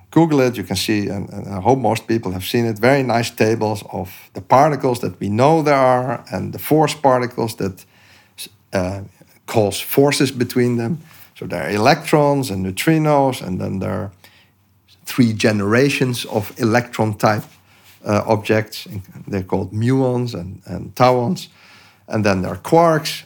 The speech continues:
et cetera, et cetera. Now, this is a beautiful edifice called the Standard Model. However, what's perhaps not so satisfying when you really want to understand it, there are many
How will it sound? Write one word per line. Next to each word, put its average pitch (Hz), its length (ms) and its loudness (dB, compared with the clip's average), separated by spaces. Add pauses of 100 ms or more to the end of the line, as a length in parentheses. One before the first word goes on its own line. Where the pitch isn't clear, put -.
et 120 120 -6
cetera, 120 300 4
et 113 100 -4
cetera. 107 400 -4 (200)
Now, 123 380 4 (680)
this 240 220 4
is 165 140 2
a 147 80 4
beautiful 196 920 0 (960)
edifice 165 600 4
called 147 260 2
the 135 60 -2
Standard 123 440 0
Model. 113 380 0 (720)
However, 151 420 4
what's 139 440 0 (200)
perhaps 143 320 2
not 147 200 2
so 110 520 0
satisfying 104 720 2
when 104 120 -2
you 104 100 -2
really 123 240 2
want 104 220 0
to 87 60 -4
understand 101 560 -2
it, - 160 -6 (880)
there 123 200 4
are 123 80 6
many 143 480 2